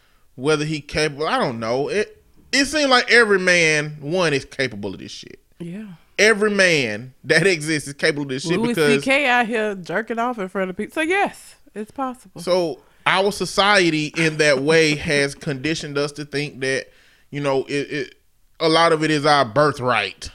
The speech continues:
Speaker 1: Women
Speaker 2: Mm-hmm.
Speaker 1: are our birthright. I mean, they used to be property. So, I think that a lot of society, that old school way of thinking, which was very flawed and irrational,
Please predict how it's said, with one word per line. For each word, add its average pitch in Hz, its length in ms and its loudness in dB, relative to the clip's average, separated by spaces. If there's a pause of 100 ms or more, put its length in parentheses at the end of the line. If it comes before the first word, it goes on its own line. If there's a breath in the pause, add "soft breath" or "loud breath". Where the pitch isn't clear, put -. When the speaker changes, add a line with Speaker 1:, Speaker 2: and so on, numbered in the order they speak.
Speaker 1:
Women 208 340 2
Speaker 2:
Mm-hmm. 180 80 6
Speaker 1:
are 170 40 6
our 147 160 4
birthright. 120 580 0 (280 soft breath)
I 156 80 -6
mean, 180 200 -4
they 185 100 4
used 190 360 -2
to 190 80 -2
be 165 500 -6
property. 180 640 -2
So, 175 200 2
I 190 100 4
think 202 260 -2
that 185 100 0
a 156 60 2
lot 170 260 2
of 196 60 -4
society, 165 540 2
that 175 380 2
old 202 360 4
school 175 540 -4 (480 soft breath)
way 170 240 2
of 165 140 -2
thinking, 135 600 -6 (320)
which 143 240 -6
was 139 200 -6
very 131 340 2
flawed 139 380 0
and 123 100 -6
irrational, 123 720 -2